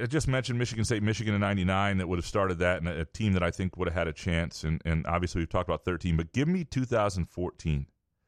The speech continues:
because two thousand fourteen, Michigan State actually would have had a home game, which I think would have been thrilling for people, is the seven or eight seed.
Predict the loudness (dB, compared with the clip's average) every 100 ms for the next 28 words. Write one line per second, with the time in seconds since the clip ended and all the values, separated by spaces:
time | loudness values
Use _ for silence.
0 | _ _ 0 2 2 0 2 2 0 -4
1 | -2 -2 -2 -4 -2 -2 -6 _ _ _
2 | 0 2 4 2 4 2 2 0 2 2
3 | 2 0 2 2 2 -2 -8 -14 _ _
4 | -2 4 4 4 2 2 0 0 0 2
5 | 2 0 -6 -2 -2 -2 -6 _ _ _
6 | 0 2 2 2 2 2 2 -2 -2 0
7 | 0